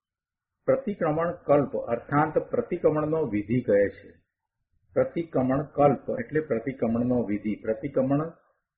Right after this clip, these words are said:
કરવું છે, તો પ્રતિક્રમણ શેનું કરવું છે એની વાત પહેલા બસો પચીસ ક્રોસમાં આવી,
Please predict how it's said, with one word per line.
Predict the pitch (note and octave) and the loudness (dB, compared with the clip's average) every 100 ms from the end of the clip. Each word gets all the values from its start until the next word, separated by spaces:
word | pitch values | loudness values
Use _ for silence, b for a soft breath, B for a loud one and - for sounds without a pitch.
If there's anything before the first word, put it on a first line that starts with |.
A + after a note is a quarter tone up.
| _ - | _ 0
કરવું | A#2+ C3 F3 D3+ | 4 4 4 0
છે, | - F#2 | -2 -14
તો | - C3+ | -10 -10
પ્રતિક્રમણ | - A#2+ - D3 D#3 D3+ D#3 | 0 0 0 0 0 2 -2
શેનું | - - D3+ F3+ A3+ | -2 0 2 4 4
કરવું | A3 C3+ C3+ E3 | 6 6 6 -2
છે | - G#2 G#2 - _ _ _ _ _ _ _ _ _ _ _ _ _ _ | -4 -10 -10 -16 _ _ _ _ _ _ _ _ _ _ _ _ _ _
એની | C3+ C#3+ E3 | -2 0 4
વાત | C#3 C#3 C3+ - | 6 6 4 4
પહેલા | B2 B2+ B2 A#2 C#3 - _ _ _ _ _ _ _ _ _ _ _ _ - | 6 8 6 4 -2 -10 _ _ _ _ _ _ _ _ _ _ _ _ -6
બસો | A2+ - | -6 -2
પચીસ | B2 A2 B2 A2+ | -2 0 -2 0
ક્રોસમાં | B2 B2 - B2+ C3+ | 2 2 2 0 4
આવી, | F3 C#3+ A2+ | 4 2 -2